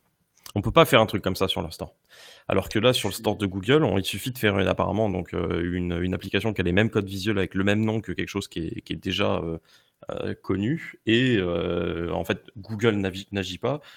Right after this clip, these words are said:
jusqu'à ce que finalement l'intention malicieuse soit démontrée, heu, et jusqu'à ce qu'il y ait, bah, quand même un million et demi de personnes qui aient été, heu,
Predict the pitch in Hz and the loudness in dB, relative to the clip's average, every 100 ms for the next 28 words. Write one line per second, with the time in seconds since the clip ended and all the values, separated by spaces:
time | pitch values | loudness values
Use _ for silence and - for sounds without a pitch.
0 | _ 101 98 - 101 - 92 98 98 98 | _ -4 -2 0 0 -2 -4 -2 2 2
1 | 95 98 101 - 98 92 87 107 - - | 2 0 -2 -2 -2 -2 -4 -4 -4 -4
2 | 90 90 87 - - _ _ _ _ _ | -2 -2 -4 -8 -12 _ _ _ _ _
3 | 95 90 82 85 92 - 120 - 90 - | 0 0 0 -4 -6 -6 -6 -4 -8 -8
4 | - - 87 110 - 101 98 107 98 98 | -14 -8 -6 -4 -2 0 0 0 0 -2
5 | 113 - - 113 - 87 87 82 101 85 | -4 -6 -8 -10 -8 -6 -6 -4 -6 -6
6 | 85 | -6